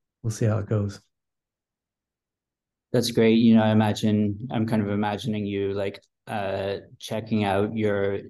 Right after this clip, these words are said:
Speaker 2: drawings and kind of knowing all the D N A that goes into that drawing, you know, what time period, what influences, um,
Speaker 1: Mm-hmm.
Speaker 2: kind of, kind of for each of those drawings. We had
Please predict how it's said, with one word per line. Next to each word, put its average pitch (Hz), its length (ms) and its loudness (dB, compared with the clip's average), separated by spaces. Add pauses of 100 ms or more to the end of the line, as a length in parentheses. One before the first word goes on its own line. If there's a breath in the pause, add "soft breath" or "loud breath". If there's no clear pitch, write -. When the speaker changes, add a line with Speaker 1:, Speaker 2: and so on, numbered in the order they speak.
(120)
Speaker 2:
drawings 107 800 -4
and 110 180 -6
kind 110 220 -4
of 104 120 -4 (300)
knowing 110 520 0
all 101 160 -2
the 98 140 -4
D 104 200 -6
N 101 140 -6
A 98 140 -4
that 98 200 -4
goes 98 220 -4
into 101 260 -6
that 95 240 -2
drawing, 101 640 -2
you 110 120 -4
know, 101 160 -2
what 107 300 -6
time 98 280 -4
period, 98 680 -2 (100)
what 101 240 -2
influences, 101 1080 -2
um, 101 420 -4
Speaker 1:
Mm-hmm. 113 280 0 (100)
Speaker 2:
kind 107 300 -4
of, - 60 -14
kind 104 200 -4
of 107 140 -8 (380 loud breath)
for 117 80 2
each 101 200 2
of 107 80 0
those 101 220 4
drawings. 110 400 2
We 120 80 4
had 113 260 0